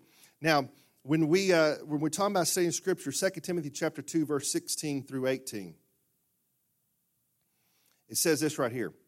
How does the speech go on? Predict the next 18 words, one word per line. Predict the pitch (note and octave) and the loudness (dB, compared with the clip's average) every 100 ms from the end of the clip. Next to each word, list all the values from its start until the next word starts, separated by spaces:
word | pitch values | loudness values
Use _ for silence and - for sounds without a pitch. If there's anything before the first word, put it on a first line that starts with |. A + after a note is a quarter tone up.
| - | -8
<clears throat> | - B2 - _ _ _ - | -6 -6 -12 _ _ _ -2
This | D#3 | 0
is, | D#3 - | 0 -2
this | C#3+ | -6
is | C3+ | -4
Paul. | C#3+ A2 - _ - _ _ | -2 -2 -2 _ -20 _ _
"But | C3 E3 | 0 2
avoid | C#3+ B2 G3+ A3 | 2 4 6 4
profane, | - D3 F3 E3 | 2 -2 0 -2
foolish | D3 F3+ F#3+ D3 | 0 0 2 0
babblings, | B2+ D3+ D#3 C3+ A#2 - | 0 2 2 -2 -6 -8
for | B2 | -6
they | B2+ | -6
will | A#2 | -6
increase | A2+ - D#3 D#3+ D3+ - _ _ _ _ | -10 -6 -4 -4 -4 -8 _ _ _ _
to | - | -8
more | A#2 C#3+ G#3 G#3 | -2 2 4 2
ungodliness, | D#3+ C#3 B2+ C3 B2 B2 - | 0 2 2 0 -2 -4 -4